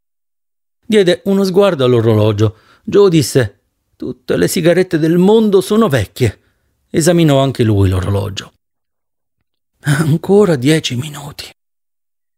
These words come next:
Si mise a riflettere, tentando di ordinare una turba di pensieri sconnessi e disarticolati che fluttuavano dentro di lui come pesci d'argento. Paure, leggere ripugnanze e apprensioni,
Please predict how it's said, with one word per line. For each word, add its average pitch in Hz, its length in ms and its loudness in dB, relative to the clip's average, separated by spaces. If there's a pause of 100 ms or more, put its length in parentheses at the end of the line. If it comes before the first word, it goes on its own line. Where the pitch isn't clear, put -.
(180)
Si 214 140 -4
mise 175 260 2
a 160 40 0
riflettere, 131 840 -2
tentando 175 420 0
di 175 100 2
ordinare 190 480 2
una 139 160 -2
turba 147 340 0
di 117 120 -2
pensieri 135 520 0
sconnessi 131 720 0
e 120 80 2
disarticolati 120 1000 0 (340)
che 202 180 -6
fluttuavano 151 720 -2
dentro 190 420 0
di 196 80 0
lui 214 320 2
come 151 440 -4
pesci - 400 -2
d'argento. 110 800 0 (480)
Paure, 135 680 2 (260)
leggere 147 640 2
ripugnanze 131 720 0
e 120 80 2
apprensioni, 127 840 0